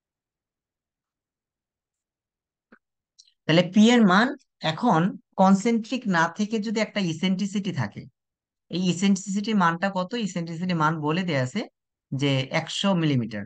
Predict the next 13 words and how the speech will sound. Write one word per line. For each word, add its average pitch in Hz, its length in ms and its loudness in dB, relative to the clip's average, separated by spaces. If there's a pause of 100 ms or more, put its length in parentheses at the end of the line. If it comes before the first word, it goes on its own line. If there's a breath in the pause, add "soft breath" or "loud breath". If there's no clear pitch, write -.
তার 120 160 -8
মানে 139 180 -2
এখান 170 300 -4
থেকে 196 200 -4
এই 170 100 -4
পর্যন্ত 175 320 -2
যে 156 120 -4
ইসেন্ট্রিসিটির 160 680 -4
মান, 135 200 0 (640)
সেটা 156 280 0 (360)
হান্ড্রেড 147 380 -2
মিলিমিটার। 120 520 -2
এরকম 196 320 -2